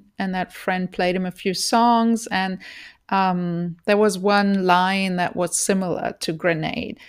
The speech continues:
And the friend said, "Well, the band didn't have a contract and the, um, the song had never been published anywhere."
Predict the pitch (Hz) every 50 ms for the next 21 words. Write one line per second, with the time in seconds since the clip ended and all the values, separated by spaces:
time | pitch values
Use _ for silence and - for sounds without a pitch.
0 | - - - - _ _ _ - 196 196 196 196 190 185 180 180 175 175 175 170
1 | - _ - 185 - - 214 208 202 196 - - 202 196 190 190 - - 233 254
2 | 254 254 247 247 254 247 226 208 175 202 196 196 196 196 196 196 196 175 180 208
3 | 180 180 185 - - - 254 262 254 247 - 254 233 233 226 - 214 190 190 185
4 | 180 180 175 170 175 170 165 - - 185 180 175 170 165 165 160 156 160 160 -
5 | 185 180 - - 185 180 180 180 185 170 170 180 170 165 180 160 175 175 - -
6 | - 254 233 247 240 240 - - 233 226 226 226 214 220 220 214 214 214 208